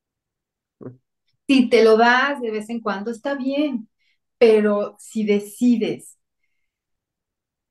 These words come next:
buscar un estado de salud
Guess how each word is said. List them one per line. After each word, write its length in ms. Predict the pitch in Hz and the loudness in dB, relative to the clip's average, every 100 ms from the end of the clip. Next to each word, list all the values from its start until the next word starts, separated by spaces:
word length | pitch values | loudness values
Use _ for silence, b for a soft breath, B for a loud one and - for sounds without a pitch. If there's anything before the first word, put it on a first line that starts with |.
| _ _ _ _ _ _ _ _ _ | _ _ _ _ _ _ _ _ _
buscar 560 | 196 214 - 247 233 240 | -2 -2 2 4 4 4
un 120 | 214 | 2
estado 360 | - 196 190 | -4 -6 -6
de 80 | 185 | -8
salud 520 | 185 170 175 180 175 | -12 -16 -12 -10 -12